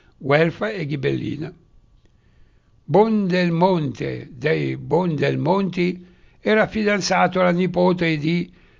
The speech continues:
Oddo Arrighi de Fifanti. Il matrimonio era stato concordato per portare fine a una disputa delle due famiglie,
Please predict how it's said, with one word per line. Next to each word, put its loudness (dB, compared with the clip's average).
Oddo 2
Arrighi 0
de -2
Fifanti. -6
Il 0
matrimonio 2
era 0
stato -4
concordato -2
per -6
portare -4
fine 0
a 2
una 4
disputa -2
delle -2
due 0
famiglie, 0